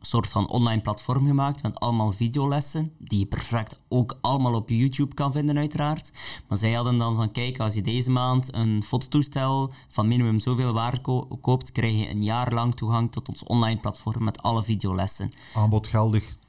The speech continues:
Speaker 2: tot.
Speaker 1: Voilà.
Speaker 2: Ja, oké.
Speaker 1: En zo heb je eigenlijk niets extra gecreëerd, want in hun geval hadden ze die video's al, eh, maar je geeft toch extra waarde en het kost je als bedrijf niets.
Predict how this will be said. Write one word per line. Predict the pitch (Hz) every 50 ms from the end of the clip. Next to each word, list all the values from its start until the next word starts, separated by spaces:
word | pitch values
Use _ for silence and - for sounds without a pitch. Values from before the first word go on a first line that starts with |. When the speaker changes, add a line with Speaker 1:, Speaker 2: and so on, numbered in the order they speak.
| _ - -
Speaker 2:
tot. | - 107 107 104
Speaker 1:
Voilà. | 104 101 101 95 82 - - - -
Speaker 2:
Ja, | 98 90 85 78 71 62
oké. | - - - - - - - -
Speaker 1:
En | - - 107 110 113 117
zo | 110 131 135 135 131 131 127 - - - _ -
heb | 117 131 131 131
je | - - -
eigenlijk | - 104 143 156 170 160 160 143 127 127 -
niets | 127 127 143 143 - - - - - -
extra | - 123 127 - - - 123 120
gecreëerd, | 117 110 - - - 101 117 147 160 - -
want | 117 110 110 110 - - - _ _ _ _
in | - 110 110 107 98
hun | 101 107 117 120 117 107 98
geval | 110 107 110 110 98 101 107 107 104 95
hadden | - 113 113 120 131 127
ze | 131
die | 131 127 123
video's | 123 139 127 139 143 143 139
al, | 151 151 156 170 185 202 - - - - - - - -
eh, | - 107 113 110 110 107 107 104 -
maar | - 113 113 113
je | 110 98
geeft | 117 120 113 -
toch | - 139 117 127
extra | - 117 - - 120 110
waarde | 104 101 107 120 135 151 151 151
en | - 110 113
het | 104 -
kost | - 127 123 -
je | - 113
als | 110 104
bedrijf | 104 92 - - 95 95 -
niets. | - 90 90 - - -